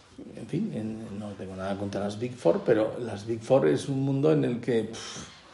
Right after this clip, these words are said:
vamos, si pueden hacer que duermas allí, estupendo. O sea, si entras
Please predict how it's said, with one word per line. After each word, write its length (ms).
vamos, 360
si 200
pueden 840
hacer 340
que 100
duermas 420
allí, 340
estupendo. 460
O 60
sea, 480
si 160
entras 680